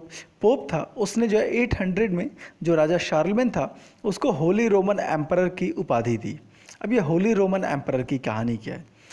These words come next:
Basically, आ, रोमन साम्राज्य ख़त्म हो गया है, फिफ्थ सेंचुरी में ही ख़त्म हो गया था, फिफ्थ सेंचुरी के पहले, बहुत पहले ही ख़त्म हो गया था। लेकिन लोगों के दिमाग में रोमन एम्पायर की जो है, आ, छवि ब-, अभी भी थी,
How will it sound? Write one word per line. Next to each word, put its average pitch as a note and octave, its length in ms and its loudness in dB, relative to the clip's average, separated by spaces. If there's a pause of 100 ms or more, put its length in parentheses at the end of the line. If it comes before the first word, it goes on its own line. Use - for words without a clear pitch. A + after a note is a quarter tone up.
(220)
Basically, F3+ 480 0 (480)
आ, C#3+ 180 2
रोमन E3+ 320 2
साम्राज्य F#3 460 -2
ख़त्म C#3+ 340 -2
हो G2+ 160 -4
गया G2+ 180 -8
है, G#2+ 100 -14 (320)
फिफ्थ F#3+ 180 -2
सेंचुरी F3+ 340 -2
में F3 120 0
ही F3 80 0
ख़त्म D3 260 -4
हो G2 120 -6
गया G#2+ 160 -8
था, G#2 160 -12 (240)
फिफ्थ F3 160 -2
सेंचुरी E3+ 260 -2
के F3+ 60 -4
पहले, D#3 260 0
बहुत C#3+ 260 0
पहले D3 160 2
ही E3 60 2
ख़त्म A#2+ 240 -4
हो A2 100 -6
गया A#2 160 -6
था। E3+ 120 -16 (560)
लेकिन F#3 500 0 (280)
लोगों F3 320 2
के C4 140 -4
दिमाग E3+ 320 -2
में E3+ 200 -4 (340)
रोमन G#3+ 260 2
एम्पायर G3 420 0
की A3 180 -4
जो F3+ 100 0
है, F#3 160 -2 (360)
आ, E3+ 120 -2
छवि G#3 340 -2
ब-, - 300 -4
अभी D3+ 180 0
भी A#2 140 0
थी, G2+ 200 -8